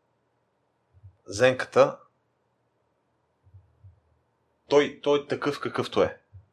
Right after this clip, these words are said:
Разказва историите от своя живот и прави по много готин начин. Живее живота, който е живял, бута напред и ни води на това приключение.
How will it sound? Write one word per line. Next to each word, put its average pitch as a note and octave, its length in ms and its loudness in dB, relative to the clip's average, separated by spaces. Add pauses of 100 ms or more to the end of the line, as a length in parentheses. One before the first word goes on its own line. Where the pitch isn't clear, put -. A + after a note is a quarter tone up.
Разказва A2+ 480 6
историите A2 480 2
от - 120 -14
своя G#2 260 4
живот - 320 -12
и - 160 -18
прави D#3 300 -2
по D3 80 -8
много C#3 240 4
готин F#2+ 400 -6
начин. - 280 -14 (1000)
Живее A#2+ 380 6
живота, A2+ 600 0 (560)
който A#2 320 4
е G#2+ 80 0
живял, G2+ 500 0 (1200)
бута A2+ 360 0
напред G#2 480 0 (760)
и A2+ 120 -8
ни A#2 100 -6
води A2 260 4
на G2 120 -4
това G2 200 2
приключение. - 640 -14